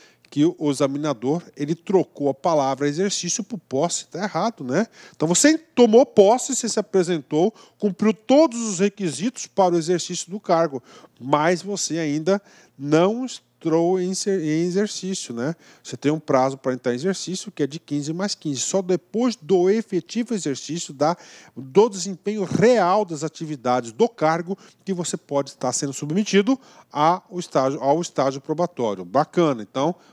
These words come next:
primeira coisa, exercício, né? O período do estágio probatório,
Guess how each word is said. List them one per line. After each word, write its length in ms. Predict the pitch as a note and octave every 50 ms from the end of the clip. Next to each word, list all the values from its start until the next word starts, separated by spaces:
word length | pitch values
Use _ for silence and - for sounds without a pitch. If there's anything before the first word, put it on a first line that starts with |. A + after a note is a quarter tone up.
| _ -
primeira 340 | - C3+ C3+ D3 E3 F#3+ F3+
coisa, 340 | - - D3+ D#3 D3 D3+
exercício, 640 | F3 E3+ E3+ F3+ D#3+ - - F#3 F3+ D3 - - -
né? 280 | G2+ A2+ C3+ F3+ G#3+ - _ _ _ _ _ _ _ _ _ _ _ _ _
O 140 | - F3+ A3
período 480 | G#3 - C4+ B3+ A#3+ C4 C#4+ D4 C#4 C#4
do 100 | A#3 C4+
estágio 400 | A3 - - B3 A#3+ A#3 G#3+ A3+
probatório, 840 | - A#3 A#3 G3+ A3+ G#3+ - - G#3 G3+ G3 G3 E3+ C#3+ A#2+ G#2+ G2